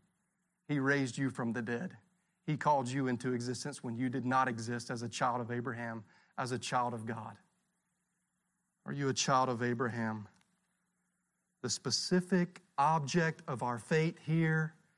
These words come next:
the specific object of our faith is faith in the resurrection.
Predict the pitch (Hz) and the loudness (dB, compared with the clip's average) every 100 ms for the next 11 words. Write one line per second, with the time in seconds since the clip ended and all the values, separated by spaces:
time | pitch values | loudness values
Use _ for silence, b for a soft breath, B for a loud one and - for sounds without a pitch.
0 | _ _ _ 135 110 - 120 - 170 170 | _ _ _ -8 -6 -6 -2 0 2 2
1 | 160 139 147 139 143 160 156 160 127 131 | 0 0 0 0 0 0 -2 -4 -2 -4
2 | - 156 156 160 - b b 135 113 - | -2 0 0 -2 -6 b b -8 -8 -6
3 | - 175 180 185 - 135 127 123 143 143 | 2 4 4 2 -6 -4 -2 0 0 0
4 | 135 131 127 - 120 110 | 0 -2 -2 -4 -6 -12